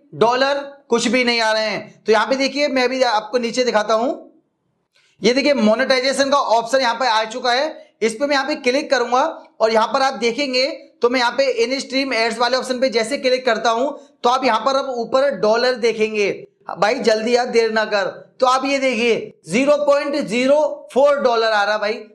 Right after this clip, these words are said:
बहुत ज्यादा कम है। लेकिन इसमें मेरे को करना क्या होगा,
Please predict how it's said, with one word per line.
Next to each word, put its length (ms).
बहुत 340
ज्यादा 260
कम 240
है। 540
लेकिन 540
इसमें 280
मेरे 200
को 180
करना 360
क्या 160
होगा, 280